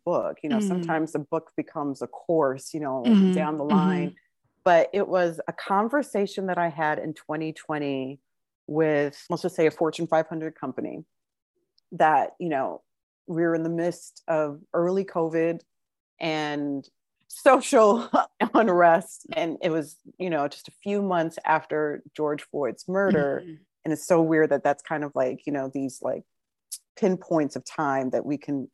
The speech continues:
Speaker 1: reflect back on. And they wanted me to come speak to, like, their Black employees. And I said, "Okay, I understand,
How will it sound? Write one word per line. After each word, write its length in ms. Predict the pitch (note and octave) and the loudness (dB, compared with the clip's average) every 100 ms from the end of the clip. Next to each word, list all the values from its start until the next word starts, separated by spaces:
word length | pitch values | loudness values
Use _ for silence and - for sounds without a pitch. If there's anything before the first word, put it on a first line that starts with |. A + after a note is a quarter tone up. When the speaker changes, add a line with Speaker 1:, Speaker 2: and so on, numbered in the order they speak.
| _ | _
Speaker 1:
reflect 540 | D3 C#3+ - D3 - - | -8 -8 -2 -2 -2 0
back 260 | C#3+ D3+ | 0 0
on. 320 | B2+ B2+ G2+ - _ _ _ - | -4 -4 -6 -10 _ _ _ -2
And 640 | D#3+ D#3 D3 C#3+ C#3+ C#3 - _ _ _ _ _ - | 0 2 0 0 -2 -4 -8 _ _ _ _ _ 2
they 220 | D#3+ F#3 | 6 8
wanted 360 | F#3+ F3+ F3 F3 | 8 6 4 2
me 140 | E3 | 0
to 80 | E3 | -2
come 240 | - D#3+ | -4 -8
speak 380 | D#3 - E3 D#3+ - | -8 -4 -4 -4 -6
to, 440 | D#3 D3+ D3 D3 - | -4 -2 -2 -4 -4
like, 220 | D3+ C#3+ | -6 -2
their 160 | D#3+ D#3+ | 0 0
Black 340 | D3+ C#3 C#3+ | 2 0 0
employees. 840 | C#3 C#3+ - C#3 C3 B2+ C3 C#3 - | -4 -6 -4 -2 -2 -4 -4 -6 -8
And 80 | D3 | -10
I 100 | C#3+ | -10
said, 440 | - C3+ C3 C3+ - _ _ _ _ _ | -6 -4 -4 -4 -8 _ _ _ _ _
"Okay, 440 | F3 E3+ D#3+ D3+ D#3 F3 _ _ _ _ - | -6 -2 0 0 0 -4 _ _ _ _ -2
I 180 | B2+ E3 | 2 2
understand, 1080 | D#3+ D3+ - - - C3 B2+ F3+ E4 F#4+ | 2 -2 -6 -6 -2 0 2 2 2 0